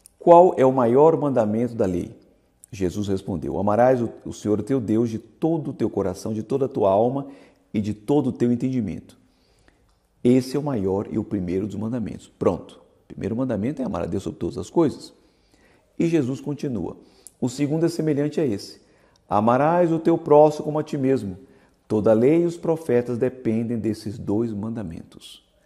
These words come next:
Santo Agostinho vai nos ensinar o seguinte: em ordem, em ordem de importância, o primeiro mandamento,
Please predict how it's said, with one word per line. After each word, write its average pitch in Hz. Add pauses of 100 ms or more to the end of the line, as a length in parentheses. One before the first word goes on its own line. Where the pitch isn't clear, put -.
(520)
Santo 113
Agostinho 110
vai 117
nos 110
ensinar 104
o 110
seguinte: 95 (720)
em 95
ordem, 104 (140)
em 104
ordem 120
de 104
importância, 127 (380)
o 110
primeiro 104
mandamento, 98